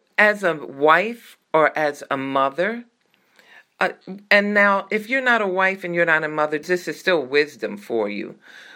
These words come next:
I want to use some examples in regards to mothers and wives, because really, by opening our mouth and the language that we use, we create the atmosphere within our homes.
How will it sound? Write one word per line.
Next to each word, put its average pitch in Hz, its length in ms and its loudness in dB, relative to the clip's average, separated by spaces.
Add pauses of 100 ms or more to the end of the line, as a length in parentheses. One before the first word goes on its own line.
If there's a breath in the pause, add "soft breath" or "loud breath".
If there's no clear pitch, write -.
(100 loud breath)
I 160 120 0
want 196 240 -4
to 220 60 -4
use 180 260 -6
some 151 200 -4
examples 151 600 -2
in 143 120 -4
regards 131 560 -2
to - 140 -6
mothers 135 440 -4
and 123 180 -8
wives, 147 480 -2
because 156 640 -4 (280 loud breath)
really, 202 480 0
by 160 400 2
opening 208 500 -2
our 165 160 2
mouth 135 640 -2 (160)
and 143 220 -2
the 127 100 0
language 156 640 -4
that 208 220 0
we 202 140 -10
use, 208 580 -6 (400 loud breath)
we 240 240 -2
create 220 680 -2
the 175 180 2
atmosphere 151 1040 -2
within 160 320 -2
our 135 200 0
homes. 151 680 -8